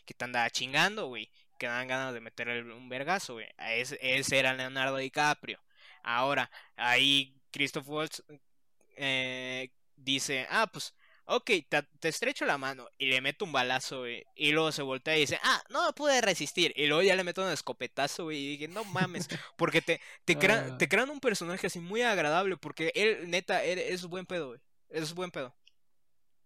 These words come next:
Speaker 2: Sí, bueno, lo, lo que iba a comentar más o menos de esa escena de la manga, güey, es que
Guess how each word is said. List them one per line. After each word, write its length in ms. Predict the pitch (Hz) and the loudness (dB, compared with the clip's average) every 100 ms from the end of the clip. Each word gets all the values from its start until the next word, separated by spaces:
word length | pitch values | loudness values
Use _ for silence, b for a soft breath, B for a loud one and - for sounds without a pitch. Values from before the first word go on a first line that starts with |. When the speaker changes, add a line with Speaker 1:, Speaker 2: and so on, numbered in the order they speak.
| _ _ - - - | _ _ -20 -20 -16
Speaker 2:
Sí, 220 | - 151 | -4 0
bueno, 180 | 151 143 | 4 6
lo, 120 | 139 | 6
lo 120 | 135 | 6
que 80 | 135 | 6
iba 80 | 160 | 4
a 40 | |
comentar 380 | 156 120 117 127 | 4 2 2 4
más 180 | 127 123 | 4 2
o 40 | 123 | 0
menos 100 | 117 | -2
de 40 | |
esa 100 | 117 | -2
escena 520 | 107 117 110 101 - - _ | -2 -2 0 -2 -6 -12 _
de 180 | 120 117 | -4 0
la 120 | 110 | 2
manga, 360 | 110 117 135 151 | 2 2 4 4
güey, 120 | 156 | 2
es 120 | 156 | 0
que 340 | 113 107 - | 0 0 0